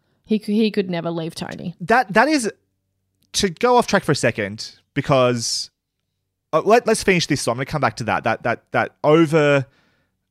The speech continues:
Speaker 2: over the top symbolism, right?
Speaker 1: Mm.
Speaker 2: But follow through with this, then yes, the getting the phone call from Tony about Chris having attempted suicide
Speaker 1: Mm.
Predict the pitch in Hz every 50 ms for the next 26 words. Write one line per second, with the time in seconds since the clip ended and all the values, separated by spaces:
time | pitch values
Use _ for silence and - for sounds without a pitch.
0 | _ _ _ - 156 170 160 160 151 139 - 131 - - - 117 101 98 90 85
1 | 82 78 73 76 107 - - _ 214 202 190 170 - - - _ _ _ _ _
2 | _ _ _ _ _ - 147 165 151 - 220 233 233 220 - - 190 165 135 143
3 | 139 - - - - - _ - 139 156 156 156 156 147 139 123 120 - - -
4 | - - - _ _ _ _ _ _ _ - 127 120 120 113 110 147 151 160 151
5 | 151 - 156 143 135 147 139 117 139 123 120 - 127 120 120 120 117 110 107 113
6 | 107 107 104 92 - _ _ _ - - - 127 117 - - - - - - 139
7 | 131 117 117 110 107 - 120 104 - 98 - - 110 107 98 - - 104 98 98
8 | 95 95 95 95 95 95 95 95 95 95 92 90